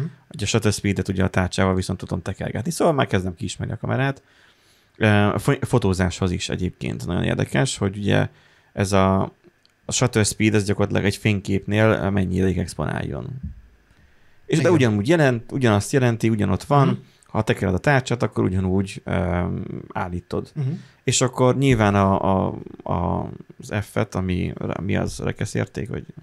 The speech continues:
Speaker 1: apertúra?
Speaker 2: Igen, a rekeszérték,
Speaker 1: Szóval
Speaker 2: igen.
Speaker 1: ugye azt, azt nem piszkálom, azt mindig hagyom kettesen, és akkor kész, mert úgysem értek hozzá.
Speaker 2: Hát, meg az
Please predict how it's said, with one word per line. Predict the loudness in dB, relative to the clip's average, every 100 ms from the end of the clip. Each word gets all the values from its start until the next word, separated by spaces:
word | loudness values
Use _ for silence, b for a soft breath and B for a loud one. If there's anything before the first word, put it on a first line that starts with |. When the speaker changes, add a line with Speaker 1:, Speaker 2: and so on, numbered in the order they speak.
| -18
Speaker 1:
apertúra? | -12 -10 -6 -2
Speaker 2:
Igen, | 0 0
a | -2
rekeszérték, | -4 -6 -6 -8 -8 -10 -4
Speaker 1:
Szóval | 2
Speaker 2:
igen. | 2
Speaker 1:
ugye | 4 4
azt, | 4
azt | 0 0
nem | 0
piszkálom, | -2 0 2 4 4 2 0
azt | -2 -2 -8
mindig | -4 -2 -2
hagyom | -2 -4
kettesen, | -4 -4 -4 -4 -4
és | -4
akkor | -6 -10
kész, | -6 -4 -4 -8 _ B B B B _
mert | -4 -4
úgysem | -4 -2 -2
értek | -2 -2
hozzá. | 0 0 -2 -2 _ _ _ -20 -20 -20
Speaker 2:
Hát, | -12 -10 -10 -12 _ -18 -16 -16 -18 -18 -16 -6
meg | 0
az | 0